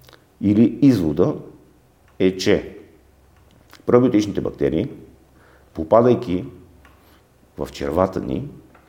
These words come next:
и в организма като цяло, се срещат с непреодолими фактори за тяхното развитие. И поради краткото си пребиваване в него, както казахме, ден-два,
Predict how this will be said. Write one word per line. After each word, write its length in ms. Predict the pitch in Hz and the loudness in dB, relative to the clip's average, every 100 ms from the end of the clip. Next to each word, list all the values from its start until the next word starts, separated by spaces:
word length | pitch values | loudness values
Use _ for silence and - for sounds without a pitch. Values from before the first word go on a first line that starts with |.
| _ _ | _ _
и 60 | 85 | -4
в 120 | 78 - | -4 -4
организма 460 | 76 71 82 85 65 | -8 -4 -4 -4 -6
като 200 | 69 - | -10 -12
цяло, 420 | - 73 92 156 - - _ _ _ | -2 0 0 -6 -12 -20 _ _ _
се 140 | - | -20
срещат 440 | - - 113 - - | -6 -4 -2 -2 -4
с 240 | 92 - | -8 -6
непреодолими 640 | 107 117 110 101 101 113 92 | -2 -2 0 0 0 0 0
фактори 480 | - 110 - 92 - - - | 0 0 -4 -10 -12 -20 -16
за 140 | 71 | -12
тяхното 380 | 78 85 92 - | -4 -4 -4 -4
развитие. 500 | 85 78 85 - 62 - - _ _ _ _ _ _ _ - _ _ _ | -2 -2 -6 -8 -16 -18 -20 _ _ _ _ _ _ _ -20 _ _ _
И 340 | 151 151 - - - - - _ _ _ _ _ _ _ _ - | 4 4 4 -4 -14 -20 -20 _ _ _ _ _ _ _ _ -2
поради 360 | 92 87 78 | 2 2 0
краткото 500 | - - 110 - 117 | -2 -2 -2 -2 -6
си 160 | - 90 | -4 -4
пребиваване 520 | 80 69 76 85 73 | -4 -2 -2 0 -2
в 180 | 69 69 | -4 -6
него, 300 | 73 67 113 - - | -6 -6 -8 -10 -12
както 300 | - - 69 | -12 -10 -6
казахме, 500 | - 76 65 73 80 - | -4 -4 -6 -12 -12 -12
ден-два, 540 | 64 69 60 67 101 | -8 -6 -6 -6 -8